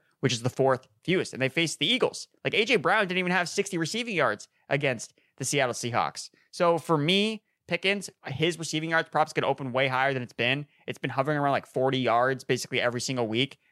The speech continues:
Last week, it's gonna make it, it's gonna be higher. It's gonna be, like, fifty-three, fifty-two and a half yards because of just what he did last week when nothing about last week should change your mind about George Pickens. Like, we knew he could do this. We always knew he had this capable, and he just happened to do it on Christmas Eve Eve.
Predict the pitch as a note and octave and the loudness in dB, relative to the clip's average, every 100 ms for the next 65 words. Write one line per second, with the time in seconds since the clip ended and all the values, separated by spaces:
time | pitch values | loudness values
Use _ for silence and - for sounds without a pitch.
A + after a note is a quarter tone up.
0 | _ B2+ B2 - C#3+ C#3 - C3+ B2 B2+ | _ 0 0 0 -2 -2 -4 -4 0 -2
1 | C3+ B2 _ _ _ _ _ _ - D3+ | -2 -6 _ _ _ _ _ _ -8 -4
2 | C#3+ D3+ - - C#3 B2 - C#3+ C#3+ C#3 | -2 -2 -4 -4 0 0 0 -4 -4 -2
3 | C#3+ C#3 - D3 C3+ B2 A#2+ A#2 C#3+ D3 | -2 -2 -6 -6 -2 -2 -2 0 0 2
4 | B2 A#2 - C3+ A#2+ A#2 C3+ B2+ B2+ A#2+ | 0 -4 -2 -2 -2 -6 -4 -2 -2 0
5 | B2 A#2 D3 C#3+ B2+ B2+ B2 B2 - _ | 0 0 -4 -4 -2 -2 0 -2 -10 _
6 | _ _ _ D#3+ E3+ F#3+ F3 D#3 D#3+ - | _ _ _ -2 0 0 0 2 0 0
7 | D#3+ C3+ - D3+ - D3+ D3+ C#3+ C#3+ C3 | -2 -2 -6 -6 -2 -2 0 0 2 0
8 | - _ _ _ _ _ - C#3+ D3 C#3+ | -4 _ _ _ _ _ -4 0 0 0
9 | C3 B2+ B2 C#3+ C#3+ G#2 D3 G3+ G#3 A#3+ | 0 -2 -2 -2 -2 0 0 2 2 2
10 | A#3+ G3 F#3+ A#3+ A#2+ F#3 G3 G3+ A3 F3+ | 2 2 2 2 0 -2 2 2 2 0
11 | G#3 F#3+ F3+ E3 - F3 D#3+ D#3+ D#3 D3+ | 0 0 0 -4 -4 -2 0 0 0 0
12 | D3+ D#3 D#3+ E3 D#3+ G3 E3+ C3+ C3+ D#3+ | 0 0 0 -2 2 2 2 2 2 -2
13 | E3 D#3+ F3+ A3 C3+ | 0 2 4 4 2